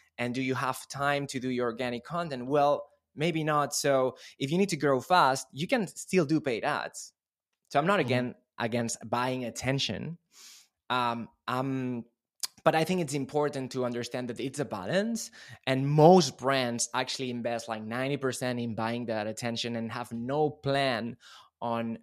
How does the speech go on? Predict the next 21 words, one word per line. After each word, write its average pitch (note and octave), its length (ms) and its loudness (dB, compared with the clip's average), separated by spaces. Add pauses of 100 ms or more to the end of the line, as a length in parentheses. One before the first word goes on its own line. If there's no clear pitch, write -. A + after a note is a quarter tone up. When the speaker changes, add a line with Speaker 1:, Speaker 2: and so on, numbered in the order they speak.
Speaker 1:
reversing B2+ 680 -4
that, C3+ 300 -2
which C3+ 240 -6
is - 100 -4
costing C#3 380 -6
them C3 180 -6
too D3 160 -10
much G3+ 240 -8
money. B2 340 -8
I've D3 140 -2
seen, F#3+ 200 -4
like, E3 220 -4
every, C3+ 320 -2 (280)
like, C#3 160 -6
company D3 420 -8
spend C#3 320 -10
hundreds F#3 360 -8
of D3+ 100 -10
thousands C#3+ 340 -4
of B2 140 -6
dollars C3+ 280 -2